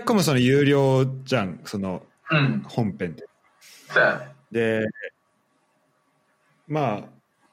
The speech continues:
Speaker 1: その、結構その、アダルトビデオのサイトのなんか収益化は結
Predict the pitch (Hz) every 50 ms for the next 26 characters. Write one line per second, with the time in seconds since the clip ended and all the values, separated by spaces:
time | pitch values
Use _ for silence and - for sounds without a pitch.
0 | _ _ _ _ _ _ - - 131 123 120 123 - - - 214 220 190 147 170
1 | 147 135 135 123 131 - - - _ _ _ _ _ _ _ - 127 127 156 202
2 | 233 247 240 240 233 226 226 214 190 160 139 - 165 165 202 208 220 220 180 139
3 | 127 - 135 120 104 120 110 107 107 110 107 110 - - - 170 175 180 185 -
4 | - - 175 151 131 - 170 -